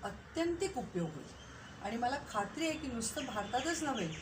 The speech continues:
तर देशोदेशांमधून देखील आपल्या परिषदेला निमंत्रण येईल,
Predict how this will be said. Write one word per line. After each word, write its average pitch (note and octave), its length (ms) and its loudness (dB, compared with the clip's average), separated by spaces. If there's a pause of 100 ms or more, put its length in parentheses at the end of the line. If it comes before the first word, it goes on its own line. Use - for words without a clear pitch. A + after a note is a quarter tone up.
(380)
तर D#4 100 2
देशोदेशांमधून A#3 1300 2
देखील C#4+ 340 0
आपल्या C4+ 280 4
परिषदेला A3+ 640 -2 (260)
निमंत्रण F#3 600 0
येईल, E3 220 2